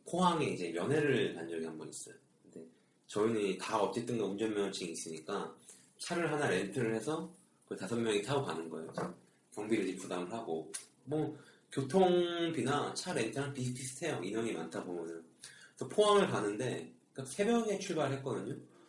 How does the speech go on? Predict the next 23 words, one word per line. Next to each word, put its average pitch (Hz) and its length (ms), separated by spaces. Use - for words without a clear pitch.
아무리 233 340
밟아도 147 520
나오지가 - 460
않아요, - 220
포항에. - 320
왜냐면 139 340
바로 175 320
포항에 190 300
가는 135 260
게 131 80
아니라 123 220
뭐 - 140
거쳐서 - 460
가야 104 180
돼서 95 200
한 127 200
여섯 - 200
시간 240 380
정도 196 240
걸렸던 101 400
것 78 140
같아요, 80 200
밤에. - 280